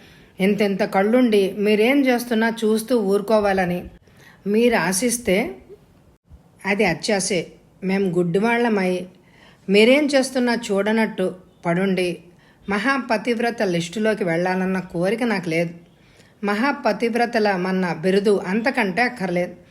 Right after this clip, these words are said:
మీరేం చేసినా నీవే గతి నాథా అని పడుండాల్సిన అవసరం అంతకంటే లేదు. మీరు పడేసే తిండి మా అంతట మేమే సంపాదించుకోగలం అన్నది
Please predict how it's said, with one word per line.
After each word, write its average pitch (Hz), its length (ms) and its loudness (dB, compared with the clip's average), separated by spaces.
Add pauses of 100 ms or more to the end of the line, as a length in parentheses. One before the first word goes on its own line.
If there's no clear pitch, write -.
(320)
మీరేం 233 380 4
చేసినా 233 580 0
నీవే 208 380 2
గతి 196 280 0
నాథా 202 500 -2 (200)
అని 190 320 -2 (560)
పడుండాల్సిన 226 680 2
అవసరం 196 400 -2
అంతకంటే 185 520 -2
లేదు. 170 300 -2 (600)
మీరు 294 280 4
పడేసే 269 500 2
తిండి 190 560 0
మా 196 140 -2
అంతట 196 400 -2
మేమే 185 420 -2
సంపాదించుకోగలం 175 1200 -6
అన్నది 170 400 -4